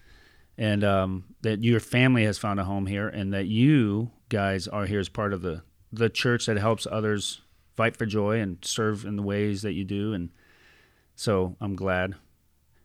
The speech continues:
It's not always ideal to commute forty-five minutes to church, you know that,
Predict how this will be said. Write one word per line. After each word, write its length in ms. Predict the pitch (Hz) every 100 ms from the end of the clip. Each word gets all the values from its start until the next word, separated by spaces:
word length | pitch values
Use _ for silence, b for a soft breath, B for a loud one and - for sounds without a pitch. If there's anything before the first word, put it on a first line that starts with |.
| _ _
It's 140 | -
not 160 | 143 147
always 220 | 143 131
ideal 480 | 123 110 113 120 139
to 120 | 156
commute 340 | 147 139 151 139
forty-five 440 | 151 143 147 143
minutes 240 | 147 143
to 80 | 143
church, 300 | 131 147 143
you 80 | 123
know 180 | 131 123
that, 400 | 117 120 98